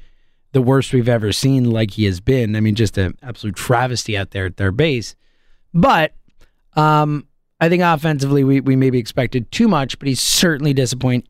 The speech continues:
Even from what we expected, he is disappointed. But,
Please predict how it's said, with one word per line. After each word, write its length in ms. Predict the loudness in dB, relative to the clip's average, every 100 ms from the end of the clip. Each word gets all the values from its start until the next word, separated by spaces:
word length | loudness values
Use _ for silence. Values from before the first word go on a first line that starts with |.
| -6
Even 560 | -2 -2 0 0 -2 -10 _ _
from 220 | 0 0
what 160 | 0 0
we 120 | -2
expected, 600 | -2 -4 -2 0 0 0
he 100 | 0
is 80 | 0
disappointed. 500 | -6 -4 -2 -2 0
But, 240 | -2